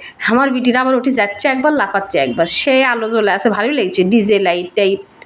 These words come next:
বলে, ডিজে কয়, তা আমি তো কই ঝকমকো লাইট। তো ওটি আবার আমার বেটা বিটি লাফাচ্ছে, মানে একবার যাচ্ছে একবার আসিচ্ছে, ভালোই লাগছে। আমার বিটির আবার হাত ধরে আমি টেনে নিয়ে এসেছি, কোনো, "আয় তো, আয়।" তা আমার খালা আবার করছে, "হামাকানা ভিডিওর মধ্যে তুল, হামাকানা দেখুক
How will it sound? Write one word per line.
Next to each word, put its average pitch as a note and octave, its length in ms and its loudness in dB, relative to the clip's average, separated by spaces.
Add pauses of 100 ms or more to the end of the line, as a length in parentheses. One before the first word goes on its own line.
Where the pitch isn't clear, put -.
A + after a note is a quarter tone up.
(120)
বলে, G3+ 200 2
ডিজে G#3+ 360 2
কয়, G3+ 200 0
তা G3+ 100 -2
আমি F#3+ 180 0
তো B3 80 0
কই A3 140 4
ঝকমকো G3+ 480 -2
লাইট। D3+ 260 0 (500)
তো B3+ 100 4
ওটি C4 180 2
আবার B3 180 0
আমার A3+ 220 -2
বেটা G#3+ 340 0
বিটি G#3+ 260 0
লাফাচ্ছে, F3+ 680 -2
মানে G#3+ 140 0
একবার A#3+ 220 -2
যাচ্ছে B3 320 -2
একবার A#3 220 0
আসিচ্ছে, E3 460 -4 (440)
ভালোই B3 180 2
লাগছে। C#4 340 0
আমার A#3 200 0
বিটির A#3+ 240 0
আবার A#3+ 120 0
হাত G#3 280 -4
ধরে A3 100 2
আমি A#3+ 100 0
টেনে B3 200 2
নিয়ে G#3 120 2
এসেছি, G#3+ 400 -2
কোনো, B3 180 0
"আয় A#3+ 320 -2
তো, F3+ 240 2 (880)
আয়।" A3+ 200 -2 (400)
তা A3+ 80 -4
আমার B3+ 180 0
খালা D4 220 -2
আবার C#4 140 -2
করছে, D4 200 0
"হামাকানা D#4 420 0
ভিডিওর B3 340 2
মধ্যে B3+ 260 -2
তুল, B3+ 240 4
হামাকানা B3 480 0
দেখুক A3+ 380 0